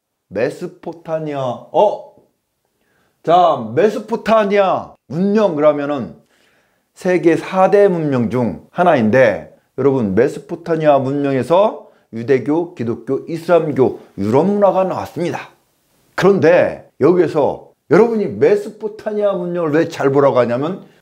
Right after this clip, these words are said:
이것을 만든 사람이 누굽니까? 수메르어. 그러면은 수메르인을 뭐라고 합니까?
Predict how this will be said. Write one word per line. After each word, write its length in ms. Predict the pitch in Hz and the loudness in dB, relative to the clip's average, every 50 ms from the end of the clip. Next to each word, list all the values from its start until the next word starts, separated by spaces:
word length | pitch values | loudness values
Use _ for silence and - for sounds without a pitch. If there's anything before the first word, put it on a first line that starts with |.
| _ _ - | _ _ -8
이것을 420 | - 214 196 247 240 - 226 208 180 | -6 -4 0 2 2 4 4 4 4
만든 640 | 139 135 151 175 196 180 143 135 143 135 - - - _ _ | 4 2 0 0 0 0 0 0 0 -2 -8 -12 -20 _ _
사람이 320 | - - 185 185 170 165 139 | -12 -4 -2 -2 -2 0 -2
누굽니까? 680 | 113 98 104 104 110 107 95 101 - - - - - - _ _ _ _ _ _ _ _ _ _ - _ | -2 -2 0 0 0 0 0 0 0 -2 -2 -2 -6 -20 _ _ _ _ _ _ _ _ _ _ -20 _
수메르어. 840 | - - - 117 113 117 135 190 220 226 196 127 101 - - - - _ _ _ _ _ _ _ _ - - _ _ _ _ _ _ _ _ _ _ | -14 -4 2 4 4 6 6 6 4 4 4 2 0 -2 -6 -12 -20 _ _ _ _ _ _ _ _ -20 -20 _ _ _ _ _ _ _ _ _ _
그러면은 640 | - - 208 233 208 190 180 170 156 131 101 - - - _ _ _ _ _ _ _ _ _ | 0 2 4 4 4 4 2 2 0 -2 -4 -6 -10 -18 _ _ _ _ _ _ _ _ _
수메르인을 1300 | _ - - - 247 262 262 262 262 262 233 247 247 240 214 196 202 208 220 240 262 269 262 - - _ _ _ _ - | _ -16 -4 2 4 6 6 6 6 4 4 4 4 4 4 4 4 4 4 2 2 0 -4 -10 -16 _ _ _ _ -4
뭐라고 340 | 120 165 196 247 269 240 233 | 0 2 2 2 2 0 0
합니까? 500 | 214 180 151 151 165 220 277 - - | -4 -4 -6 -4 -2 -2 -2 -4 -8